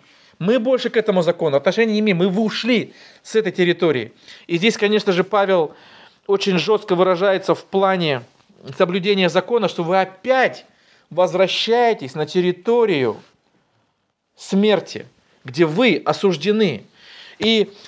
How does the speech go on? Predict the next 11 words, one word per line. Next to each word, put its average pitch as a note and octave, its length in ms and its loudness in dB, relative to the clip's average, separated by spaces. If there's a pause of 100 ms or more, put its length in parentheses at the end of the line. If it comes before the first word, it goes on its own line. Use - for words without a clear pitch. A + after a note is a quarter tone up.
там A#3+ 180 2
ещё A3+ 200 0
говорится, A3 440 0
помните, B3 360 -4
да, G3 100 2
у F#3+ 40 2
нас F#3 140 0
был G3 340 0
момент F3+ 340 0
о D#3+ 80 2
закваске. F#3 680 -2